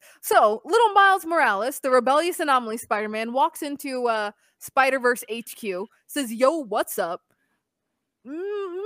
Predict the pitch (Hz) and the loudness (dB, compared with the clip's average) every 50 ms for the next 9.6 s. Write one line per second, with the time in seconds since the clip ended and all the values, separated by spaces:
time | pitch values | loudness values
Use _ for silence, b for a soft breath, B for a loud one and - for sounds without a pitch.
0 | 466 494 508 508 - - 466 480 453 - - - 370 359 359 - - 339 339 339 | -2 -2 -2 -4 -2 -2 -2 0 0 0 4 4 4 4 4 2 0 0 0 0
1 | 330 320 311 302 277 247 220 247 240 233 233 233 233 214 226 214 233 240 220 202 | -2 -6 -6 -4 -2 -2 0 0 0 0 0 -2 -2 -4 -4 -2 -2 -2 -2 -4
2 | 175 175 185 185 - - 240 262 240 - - 311 330 427 381 381 370 370 359 277 | -6 -8 -10 -10 -8 -8 -8 -8 -4 0 0 0 0 0 -2 -4 -2 -2 0 0
3 | 285 285 330 269 254 - 254 240 240 226 240 - - 226 247 269 285 294 269 240 | 0 0 0 -2 -2 -2 -2 -2 -2 -2 -4 -4 0 2 2 2 2 0 -4 -6
4 | 233 247 254 262 269 277 269 269 269 269 254 240 - _ _ _ _ _ - 226 | -6 -6 -8 -8 -8 -8 -8 -10 -10 -10 -12 -14 -16 _ _ _ _ _ -12 -10
5 | 254 269 302 - 349 349 381 392 381 415 440 - - - 330 320 330 - 370 427 | -8 -8 -8 -8 -6 -6 -4 -4 -4 -4 -6 -4 -2 -2 -2 -2 -2 -4 -6 -8
6 | 415 - 403 370 254 247 214 196 196 185 170 175 180 220 - - 285 330 359 339 | -8 -6 -6 -4 -2 -2 -2 -2 -4 -6 -8 -6 -4 -4 0 2 2 2 2 0
7 | 330 330 330 330 320 - 262 214 196 202 202 196 190 214 - b b b b 294 | -2 -4 -4 -4 -4 -4 -2 -4 -2 -4 -6 -8 -10 -12 -14 b b b b -12
8 | b - 254 269 294 294 269 285 269 262 262 - 294 277 - - 254 240 226 220 | b 4 4 4 4 2 -2 -4 -4 -4 -4 -4 -4 -4 -2 -2 -2 -2 -2 -4
9 | 214 214 214 226 240 269 302 - - - 320 311 | -6 -6 -4 -4 -4 -4 -4 -6 -8 -10 -8 -8